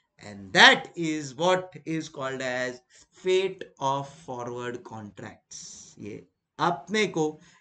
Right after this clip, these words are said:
ये सारे सिचुएशंस mainly पढ़ने हैं, most importantly cancellation वाला,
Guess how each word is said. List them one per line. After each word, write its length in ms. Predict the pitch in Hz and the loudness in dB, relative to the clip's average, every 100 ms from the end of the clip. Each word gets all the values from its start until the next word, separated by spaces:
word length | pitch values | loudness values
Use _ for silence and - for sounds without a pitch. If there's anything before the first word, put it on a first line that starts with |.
| 123 | -4
ये 220 | 135 143 | 0 0
सारे 640 | 139 - 202 220 214 - - | -2 6 8 10 8 6 -6
सिचुएशंस 840 | 165 165 156 160 233 247 185 - | -10 -4 -2 0 6 6 4 -4
mainly 460 | 131 151 185 226 143 - _ - | -4 0 6 6 6 0 _ -10
पढ़ने 320 | 143 147 202 | -6 0 2
हैं, 260 | 196 220 226 - _ - _ - - 127 147 | 4 2 -2 -16 _ -20 _ -20 -10 -6 0
most 200 | 180 180 | 2 2
importantly 640 | 175 165 175 170 175 165 175 | 0 2 2 2 0 2 2
cancellation 600 | 160 151 - 175 170 185 | 2 -2 0 2 2 0
वाला, 280 | 180 180 185 | 2 4 4